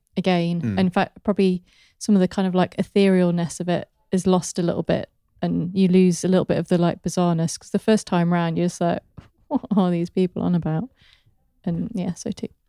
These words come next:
Speaker 2: I'm gonna go for two. I think maybe watch it again, 'cause I think there's some, now I know the case a bit more, now I know what was going on. I wasn't trying to predict to see if this was a film, 'cause I was, part of, part of me was trying to think,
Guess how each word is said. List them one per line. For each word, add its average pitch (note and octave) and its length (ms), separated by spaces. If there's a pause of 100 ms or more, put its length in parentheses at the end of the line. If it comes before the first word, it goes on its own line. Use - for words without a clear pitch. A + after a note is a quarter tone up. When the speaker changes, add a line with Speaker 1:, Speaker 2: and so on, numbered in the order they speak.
(800)
Speaker 2:
I'm B2 80
gonna B2 140
go A2+ 80
for A#2 120
two. A#2 280
I - 20
think - 320
maybe C3 340
watch A#2+ 280
it A#2+ 40
again, A2+ 500 (260)
'cause - 100
I G#2+ 60
think B2 120
there's G#2+ 140
some, G#2+ 300 (260)
now A2 240
I - 40
know G#2+ 100
the G2+ 80
case G#2 240
a - 20
bit F#2 100
more, G2+ 240
now G2+ 220
I - 20
know G2 240
what G2+ 280
was G2 100
going F#2 220
on. F#2 300 (340)
I G2+ 40
wasn't G2 200
trying G2 200
to - 100
predict G#2 420
to G#2 80
see G#2 140
if - 120
this - 240
was G2 180
a F#2+ 60
film, F#2+ 280
'cause - 100
I G#2+ 60
was, - 100 (320)
part F#2+ 240
of, - 240
part G#2 160
of G2 40
me G2 60
was G2 140 (180)
trying - 200
to G#2 40
think, G#2+ 360